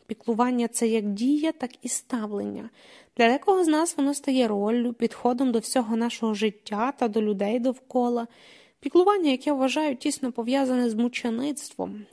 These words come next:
стан, в якому співзалежних часто звинувачують, та потуранням людям, інше звинувачення, яке нам кидають. Мученики, за словами Ірні Ларсена, усе псують. Ми мусимо жертвувати нашим щастям, а також щастям інших людей заради якоїсь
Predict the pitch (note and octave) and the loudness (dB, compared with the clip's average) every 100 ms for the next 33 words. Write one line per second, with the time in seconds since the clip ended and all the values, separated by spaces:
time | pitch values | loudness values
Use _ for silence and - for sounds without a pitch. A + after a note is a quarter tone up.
0 | - - B3 A#3 G#3+ G3+ G#3 A#3+ A3+ A3 | -18 -8 -4 -4 -4 -4 -4 -2 -2 -2
1 | - C4 A#3 B3+ B3+ A3 G#3 A3+ G#3+ - | -2 -4 0 0 0 -2 -2 -8 -12 -4
2 | C4 C4 - C#4 B3 C#4 C#4+ A#3 G#3 - | -4 -4 -4 -4 0 0 2 -2 -6 -10
3 | - - - - - - _ C4+ C4 B3+ | -10 -10 -14 -20 -20 -20 _ -4 0 -2
4 | B3+ B3+ C4 C4 C4 C4 B3 G#3+ F#3+ G3 | 0 0 2 0 2 0 0 -2 -4 -6
5 | G#3 A#3 A#3+ G#3+ G#3+ G3 G3 G#3 G3+ A#3 | -6 -2 0 0 -4 -4 -2 -2 2 2
6 | C#4+ - A3+ G#3+ G#3 G#3 A3 A3 A3+ - | 0 0 0 2 0 -2 -2 0 -4 -2
7 | A3 G3+ G3 F#3+ G#3 - - - - _ | -2 0 -4 -8 -12 -16 -20 -20 -20 _
8 | - C4+ D4+ B3 A3 - G#3+ G#3+ - A3+ | -2 0 0 -2 -2 -2 -2 0 0 -2
9 | A#3 A#3 A3 - - A#3+ A3 A3+ A3+ A#3 | 0 -2 -2 -4 0 0 2 0 0 0
10 | D4 - - G#3 G3+ - G#3+ - A#3+ - | 0 -2 -4 -4 -6 -8 -8 -4 -4 -6
11 | - A3+ A3+ G#3 - - - - - - | -8 -6 -4 -6 -12 -20 -20 -20 -20 -4
12 | A3+ A3 B3+ D4+ D#4 A#3+ G#3+ G#3+ B3 B3 | -2 0 0 -2 -2 0 -2 -4 -6 -2
13 | C4+ C#4 A3 G3+ - G#3 - - A3 B3+ | -2 0 -2 -2 -4 -4 -4 -2 0 0
14 | B3+ G#3+ G3+ G#3 G#3 - A#3 A#3+ - A3 | -2 -4 -4 -4 -4 -2 0 -2 -2 -4
15 | A#3 B3+ A#3+ G3+ G#3+ G#3 C4+ C4+ A#3 A#3 | -2 -4 -4 -6 -4 0 2 2 0 2
16 | A3+ A3 C#4 B3+ - | 0 0 0 0 -2